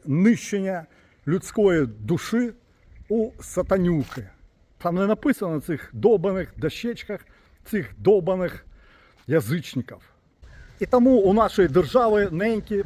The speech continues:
був дуже-дуже повільний і затриманий розвиток. І розвиток добробуту, і соціальний розвиток, і саме головне розвиток духовний. А навіщо Богу піклуватися о дикунах, о язичниках,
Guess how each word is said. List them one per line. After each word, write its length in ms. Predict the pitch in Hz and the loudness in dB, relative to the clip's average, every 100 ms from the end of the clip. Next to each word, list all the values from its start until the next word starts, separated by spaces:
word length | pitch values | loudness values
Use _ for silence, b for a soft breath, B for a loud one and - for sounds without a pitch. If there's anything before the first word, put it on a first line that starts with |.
| 220 | -2
був 220 | 214 139 | -2 -2
дуже-дуже 760 | 135 311 330 214 190 226 269 233 | 0 4 4 4 2 2 2 0
повільний 760 | - 196 139 269 277 247 247 - B B | 0 0 2 4 6 4 2 -2 B B
і 160 | 170 208 | -10 -10
затриманий 880 | - 190 - 226 254 240 226 226 214 - - | -6 -6 -2 0 2 2 2 2 0 -10 -6
розвиток. 1040 | 156 202 202 131 127 156 - 147 - - - - - | 2 6 6 2 -2 -4 -4 -8 -8 -18 -20 -18 -2
І 120 | 190 | 2
розвиток 540 | 190 214 139 165 151 110 | 4 4 2 0 0 2
добробуту, 800 | 143 117 214 262 254 240 196 - | 0 4 6 6 4 -2 -6 -6
і 120 | 180 | -8
соціальний 600 | - 131 208 233 240 220 | -8 -6 0 2 2 2
розвиток, 580 | 202 240 185 196 190 190 - | 2 0 -2 -4 -4 -6 -6
і 200 | 175 175 160 - - b b b b b | -2 -2 -4 -12 -20 b b b b b
саме 340 | - 214 202 190 | -4 -2 0 -2
головне 720 | 185 139 190 196 202 196 - | -4 -4 -2 0 0 0 -4
розвиток 560 | 139 185 156 156 - 175 - - - | -6 -6 -4 -6 -6 -8 -8 -10 -6
духовний. 680 | 185 - 254 240 156 110 107 - - - - - | -4 2 4 4 0 -8 -14 -16 -20 -20 -20 -10
А 120 | - 190 | -2 2
навіщо 400 | 196 202 - 143 | 2 2 0 2
Богу 340 | 220 262 226 | 4 4 2
піклуватися 960 | - 208 202 190 233 254 220 - 185 - | -2 -2 2 2 2 2 -2 0 -4 0
о 260 | 180 170 - | 2 0 -2
дикунах, 800 | 117 98 170 185 165 147 - - 160 | -8 -6 -2 0 0 -4 -10 -12 -4
о 220 | 156 147 | -2 -2
язичниках, 920 | 135 127 170 160 - 135 127 - | -4 -4 -4 -8 -8 -8 -10 -16